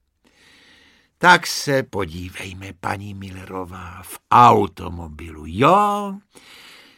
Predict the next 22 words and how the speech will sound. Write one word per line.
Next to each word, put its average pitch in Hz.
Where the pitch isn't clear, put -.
Takovej 180
pán 131
si 117
to 113
může 90
dovolit. 76
A 139
ani 165
si 170
nepomyslí, 120
jak 170
taková 156
jízda 110
automobilem 90
může 85
nešťastně 90
skončit. -
A 127
v -
Sarajevu 104
k -
tomu. 85